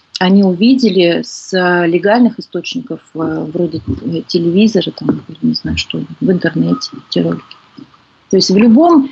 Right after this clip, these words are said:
человеке можно, э, развивать самые разные, э, чувства и устремления. Вот последние, э, девять лет, э, в нас, м,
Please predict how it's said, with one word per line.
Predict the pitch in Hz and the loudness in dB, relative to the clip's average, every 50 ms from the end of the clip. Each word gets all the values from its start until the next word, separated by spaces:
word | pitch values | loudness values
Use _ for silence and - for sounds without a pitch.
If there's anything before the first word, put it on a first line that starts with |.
| - _ _ | -6 _ _
человеке | - - 240 247 254 240 285 330 339 - 311 | -4 -2 0 0 0 0 -2 -2 -4 -4 -2
можно, | 254 240 233 233 226 220 214 214 214 208 196 - _ _ _ _ _ _ _ | 0 0 2 0 0 0 0 0 0 -2 -2 -6 _ _ _ _ _ _ _
э, | - 196 196 196 196 190 190 | -4 -2 0 0 2 0 0
развивать | 196 190 185 208 208 254 294 294 - | -2 -4 -6 -6 -2 -2 -2 -2 -2
самые | - 240 254 240 202 190 | -2 0 0 0 0 -2
разные, | 185 185 208 214 208 214 202 196 185 185 180 180 175 | -2 -2 -2 -2 -2 -4 -6 -6 -6 -6 -6 -8 -8
э, | 175 175 175 175 175 175 170 170 170 | -8 -6 -6 -6 -6 -6 -10 -10 -8
чувства | - - - 262 247 - - - 214 208 196 | -6 -2 0 0 0 -2 -4 -4 -2 0 2
и | 190 175 180 | 2 2 0
устремления. | 180 185 185 - - 214 214 214 214 202 196 180 170 - 156 156 156 156 - - | 0 -4 -6 -6 -2 0 2 2 2 2 2 0 0 -2 -2 -4 -6 -8 -8 -10
Вот | 170 170 - _ | -10 -10 -6 _
последние, | - 180 - - 262 285 302 302 294 262 226 190 180 170 - _ _ _ - - _ _ _ _ | -4 -4 -2 -2 0 2 4 4 4 4 4 2 0 -4 -8 _ _ _ -20 -20 _ _ _ _
э, | - 170 175 175 175 175 175 175 165 156 | -10 -6 -4 -4 -4 -2 -4 -4 -4 0
девять | 185 202 196 175 170 175 - 214 | 0 2 2 2 2 0 -2 0
лет, | 220 247 277 311 302 302 - _ _ _ _ _ _ _ _ _ - | 2 2 4 2 2 -2 -6 _ _ _ _ _ _ _ _ _ -10
э, | 247 269 180 180 180 - | -8 -6 -4 -4 -4 -4
в | 160 170 | -4 -4
нас, | 175 185 214 247 294 277 - - - _ _ _ 202 | -2 0 0 0 0 -2 -4 -10 -18 _ _ _ -12
м, | 190 180 170 165 156 160 139 - | -10 -10 -10 -10 -10 -10 -10 -8